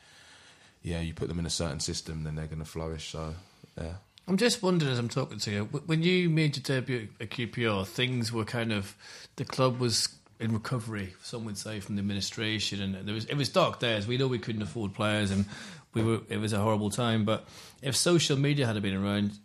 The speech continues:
Speaker 2: you probably would have got slaughtered, to be fair, 'cause it takes time to learn. Not you personally, but I mean,
Speaker 1: No,
Speaker 2: as a
Speaker 1: hundred percent.
Speaker 2: youngster,
Speaker 1: Yeah.
Speaker 2: do you know what I mean? It's, it's, it is quite
Speaker 1: Listen,
Speaker 2: savi-,
Speaker 1: I,
Speaker 2: savage sometimes.
Speaker 1: listen, I, in my very young days,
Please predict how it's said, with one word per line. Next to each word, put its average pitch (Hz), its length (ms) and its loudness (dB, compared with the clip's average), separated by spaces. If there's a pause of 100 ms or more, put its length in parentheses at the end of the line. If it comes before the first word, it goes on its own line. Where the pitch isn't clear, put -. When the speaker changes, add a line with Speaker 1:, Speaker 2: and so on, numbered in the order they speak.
(340)
Speaker 2:
you 135 140 -4
probably 240 260 2
would 170 120 2
have 117 60 0
got 107 120 -4
slaughtered, 135 420 -2 (240)
to - 80 -20
be 120 80 -6
fair, 110 220 -2
'cause - 100 -2
it 156 100 -2
takes - 280 2
time 131 200 2
to 123 80 -6
learn. 147 160 2
Not 180 180 4
you 180 120 8
personally, 156 400 4
but 127 120 0
I - 20 0
mean, 131 160 4
Speaker 1:
No, 127 80 4
Speaker 2:
as 139 80 4
a 151 40 8
Speaker 1:
hundred 156 120 6
percent. 131 120 0
Speaker 2:
youngster, 117 140 0 (260)
Speaker 1:
Yeah. 135 180 0
Speaker 2:
do 147 40 2
you 147 80 4
know 156 80 6
what 170 80 6
I - 20 8
mean? 156 120 6
It's, 123 160 -2
it's, 131 220 -4
it 151 160 0
is 160 260 6
quite 135 520 2 (380)
Speaker 1:
Listen, - 260 2
Speaker 2:
savi-, 151 140 6
Speaker 1:
I, 156 40 -4
Speaker 2:
savage 151 340 6
sometimes. 104 440 0
Speaker 1:
listen, 101 300 -2
I, - 180 -10 (240)
in 95 60 -6
my 101 140 0
very 104 300 2
young 101 360 6
days, 87 500 2